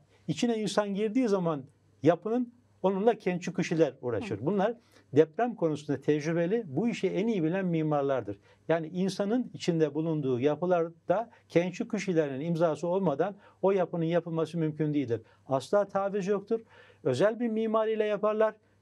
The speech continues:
Speaker 1: ve bunların mimari tarzlarını da Türkiye'ye getirmek lazım, yapı teknolojileri.
Speaker 2: Peki,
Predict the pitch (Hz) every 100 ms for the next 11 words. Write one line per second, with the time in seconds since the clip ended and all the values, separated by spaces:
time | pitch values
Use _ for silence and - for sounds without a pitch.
0 | - 156 180 196 202 180 - - 143 175
1 | 175 196 233 196 151 139 156 160 226 -
2 | 165 175 226 156 151 151 156 131 117 117
3 | 135 147 151 135 131 117 104 113 202 185